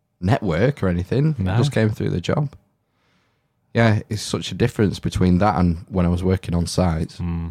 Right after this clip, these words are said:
Speaker 1: What do you think about that quandary of when you hear something
Speaker 2: Well,
Speaker 1: re-, really overtly racist or, uh,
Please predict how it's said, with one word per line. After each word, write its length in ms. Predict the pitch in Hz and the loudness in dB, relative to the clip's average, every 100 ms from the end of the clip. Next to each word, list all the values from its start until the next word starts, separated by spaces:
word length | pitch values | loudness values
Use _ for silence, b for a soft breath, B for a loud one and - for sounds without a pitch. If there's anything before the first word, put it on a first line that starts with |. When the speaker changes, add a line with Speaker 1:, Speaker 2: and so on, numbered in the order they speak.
| b b b b _ _ _ _ _ B B B B B | b b b b _ _ _ _ _ B B B B B
Speaker 1:
What 100 | - | 0
do 60 | 127 | 4
you 60 | 120 | 4
think 200 | 117 104 | 4 4
about 180 | 95 90 | 4 4
that 200 | 85 - | 0 0
quandary 420 | 98 90 87 87 | 2 4 4 2
of 160 | 80 92 | 2 2
when 140 | 90 | 2
you 60 | 82 | 2
hear 180 | 87 | 0
something 460 | 85 92 87 87 82 - _ _ _ B B B B B B B B B B - - - | 0 0 2 0 0 -6 _ _ _ B B B B B B B B B B -18 -16 0
Speaker 2:
Well, 240 | 131 131 113 | 2 4 4
Speaker 1:
re-, 220 | 98 95 | 4 2
really 540 | 101 101 95 92 90 - | 4 4 6 4 2 0
overtly 480 | 90 95 92 76 85 | 0 4 4 4 2
racist 680 | 87 87 87 - 85 - 87 | 4 2 0 -2 -6 -4 0
or, 180 | 85 85 82 | 2 2 0
uh, 240 | 82 82 | 0 -2